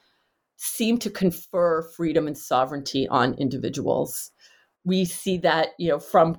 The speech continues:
kings to, you know, people just using resources on their land. I draw from a Washington Post article, which shows how a wealthy enclave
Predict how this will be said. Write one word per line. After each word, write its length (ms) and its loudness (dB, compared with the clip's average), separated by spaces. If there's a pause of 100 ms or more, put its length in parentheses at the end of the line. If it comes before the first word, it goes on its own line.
kings 640 0
to, 600 0
you 140 4
know, 60 6
people 340 -2
just 220 -4
using 340 2
resources 540 0
on 160 2
their 120 2
land. 320 0
I 60 2
draw 220 4
from 180 -6
a 40 -2
Washington 480 0
Post 300 0
article, 460 0
which 160 -6
shows 400 2
how 260 2
a 60 0
wealthy 380 0
enclave 640 0